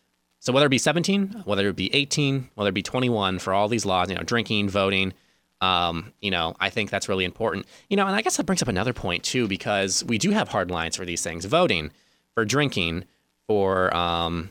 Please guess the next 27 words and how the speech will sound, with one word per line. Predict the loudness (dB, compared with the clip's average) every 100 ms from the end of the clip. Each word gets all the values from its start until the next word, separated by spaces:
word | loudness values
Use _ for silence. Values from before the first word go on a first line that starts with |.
| _ -6
you | -2
know, | 0
now | 0 0
purchasing | 0 -2 -2 -2 0 0 0
medical | 0 -2 -2
marijuana | 0 0 0 0 0 0
or | 0
recreational | 0 0 0 0 -2 0
marijuana. | 0 0 -2 -2 -4 -6 _ _ _ -4
Um, | 0 0 0 -4 -8 _ _ _ _ _ _ _ _ _ _ -8
you | 0
know, | 2
there's | 2
an | 2
age | 2 2 0
for | -2
going | 0 0
off | 0 -2
to | -4
war. | -2 2 2 2
Uh, | 2 0
aside | 0 0 0 0 0 -2
from | 0 0 2
war, | 2 4 4 2 0 -6 _ _ _ -6
marriage | 0 2 2 4 4 2 -2 -6 _ _ _ -2
is | -2
probably | -4 -6 0 2 2 0 0 2 0